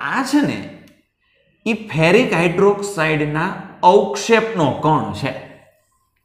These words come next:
આ ferric હાઇડ્રોક્સાઇડનો શું છે? અવક્ષેપના રાઉન્ડ છે એ તમારે એમ સમજવાનું કે ફેરિક હાઇડ્રોક્સાઇડનો અવક્ષેપનો એક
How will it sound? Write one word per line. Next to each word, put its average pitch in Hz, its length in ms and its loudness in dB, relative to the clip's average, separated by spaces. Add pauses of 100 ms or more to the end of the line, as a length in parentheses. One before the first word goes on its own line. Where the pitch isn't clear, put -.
(680)
આ 120 60 0
ferric 120 420 -4
હાઇડ્રોક્સાઇડનો 151 840 0
શું 202 260 0
છે? 175 420 0 (360)
અવક્ષેપના 131 600 4
રાઉન્ડ 180 480 2
છે 233 180 6 (420)
એ 165 100 -6
તમારે 220 240 0
એમ 254 200 2
સમજવાનું 160 720 0 (340)
કે 175 80 2 (140)
ફેરિક 156 360 4
હાઇડ્રોક્સાઇડનો 151 840 -2 (220)
અવક્ષેપનો 175 1000 -2
એક - 160 -6